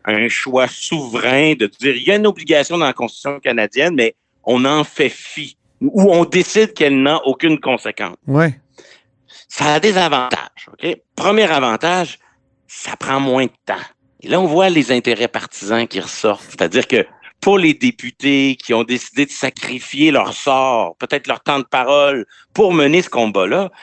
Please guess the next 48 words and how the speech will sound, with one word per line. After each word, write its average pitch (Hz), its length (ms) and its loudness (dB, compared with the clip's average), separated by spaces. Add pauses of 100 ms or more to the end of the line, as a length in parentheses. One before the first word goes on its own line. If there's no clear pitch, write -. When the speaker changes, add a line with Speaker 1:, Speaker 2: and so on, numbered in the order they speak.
(100)
Speaker 1:
ils 139 100 -4
veulent 175 160 2
pas 254 120 2
rester 170 320 0
sur 113 200 -2
la 95 140 -4
touche 190 300 -2
en 113 100 0
dehors 123 220 2
de 120 80 2
l'Assemblée 104 560 -2
et 123 100 0
vivre 143 240 -8
ce - 60 -20
qu'on 104 160 -6
pourrait 101 200 -2
appeler 139 240 0
le, 104 180 2 (340)
le 92 100 -2
syndrome 123 420 2
Yves 110 220 0
Michaud, 123 480 2
là, 90 80 -2
c'est-à-dire 107 340 0
remettre 143 440 2
notre 139 280 -2
sort 170 440 0
entre 127 220 -2
les 127 140 0
mains 151 180 0
des 127 140 0
députés 165 640 -4 (320)
qui, 151 180 0
eux, 185 80 6
sont 170 240 0
à 135 160 2
l'intérieur, 131 640 2
mais 147 140 2
là, 165 120 2
les 147 140 2
quatorze 175 380 -2
qui - 80 -18
sont 151 100 -2
à 135 80 0
l'intérieur 131 400 0
n'auraient 123 240 0
plus 185 160 -12
d'avocats 131 680 -4